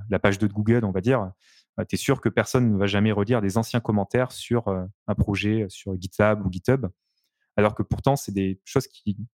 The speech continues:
c'est une matière vraiment qui est importante parce que c-, c'est une partie de l'expertise de l'équipe qui se retrouve un petit peu là-dedans. Donc, ça veut dire, tu vois, que la, la revue de code, ça vient un peu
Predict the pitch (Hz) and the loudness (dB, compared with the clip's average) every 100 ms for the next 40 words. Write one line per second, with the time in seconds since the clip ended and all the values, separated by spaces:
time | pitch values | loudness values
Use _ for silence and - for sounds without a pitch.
0 | _ - - 98 104 104 156 127 110 123 | _ -12 0 4 4 4 2 4 2 0
1 | - 101 110 - 139 - 117 - - - | 0 0 0 0 -2 -4 -10 -8 -8 -10
2 | _ _ - - 104 113 - 165 135 - | _ _ -10 0 2 2 0 0 -2 0
3 | 113 123 107 101 - 165 _ _ _ _ | 0 0 0 -2 -2 -6 _ _ _ _
4 | - - - 120 - 123 110 - 113 107 | -12 -6 -2 0 2 0 0 -2 -2 -2
5 | 107 - _ _ _ _ _ _ _ - | -8 -16 _ _ _ _ _ _ _ 0
6 | 110 123 165 - 135 117 107 107 107 110 | 2 4 2 0 0 2 2 2 0 0
7 | 110 151 151 - 104 107 131 131 - - | 0 2 2 2 0 2 0 0 0 -2